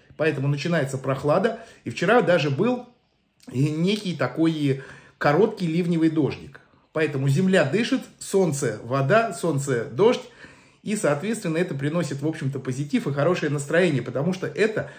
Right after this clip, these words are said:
не только пекло, которое в стране, где мы жили тридцать три года, когда начиналась, э, начиналась жара. Всё, ребят, вы просто знали, что с этого момента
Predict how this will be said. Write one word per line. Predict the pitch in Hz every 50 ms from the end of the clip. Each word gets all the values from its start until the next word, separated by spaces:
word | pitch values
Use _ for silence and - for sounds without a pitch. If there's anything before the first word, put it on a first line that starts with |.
| - - -
не | 139 190
только | 190 - 247 226 170 143 139 135
пекло, | - - - 160 151 143 143 - 202 226 240 240 - - - _ _ _ _ _ _ _ _ -
которое | 170 143 - 196 190 175 170 156 139 131 - - - - - _
в | - -
стране, | - - 156 160 160 175 170 160 147 135 123 120 117
где | 135 139 143 165
мы | 160 165 151
жили | 143 170 156 135
тридцать | 135 139 156 151 139 - - -
три | 160 175
года, | 170 214 254 254 185 - - - - - - -
когда | - 143 143 151 165 156
начиналась, | 143 139 135 - 151 160 160 151 139 131 123 127 - 143
э, | 135 131 127 127 123 123
начиналась | 127 139 139 175 160 165 156 143 139 135
жара. | 139 151 175 208 233 226
Всё, | - - - - 220
ребят, | 160 139 139 156 180 - -
вы | 147 196
просто | 202 - 208 208 - - 202
знали, | 190 180 196 165 123 104 107
что | - - 123
с | - -
этого | 226 - 160 135
момента | 139 139 156 160 165 165 139 117 - - 175 - -